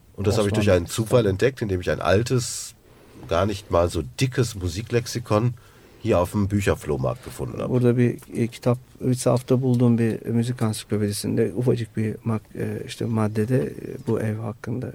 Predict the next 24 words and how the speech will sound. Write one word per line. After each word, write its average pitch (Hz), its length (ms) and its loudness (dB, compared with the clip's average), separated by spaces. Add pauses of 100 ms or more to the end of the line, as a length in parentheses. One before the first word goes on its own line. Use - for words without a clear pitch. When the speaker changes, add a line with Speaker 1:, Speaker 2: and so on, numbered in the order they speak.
(160)
Speaker 2:
ufak 113 320 -12
bir 95 100 -4 (240)
girdiden 107 540 -2
haberdar 98 480 -8
oldum. - 280 -16 (160)
Speaker 1:
Und 92 160 0
weil 95 200 6
ich - 340 -2 (1200)
gerade 95 480 4
irgendwie 101 360 0
gedanklich 98 480 2
mit 101 140 0
dem 85 180 4
Liszt - 260 -2
beschäftigt 98 540 0
war, 117 180 6
schlug 101 360 -2
ich, 110 120 0
was - 220 -6
ich - 80 -8
sonst 69 300 -6
nie 98 160 2
mache 117 340 4
natürlich, 127 500 2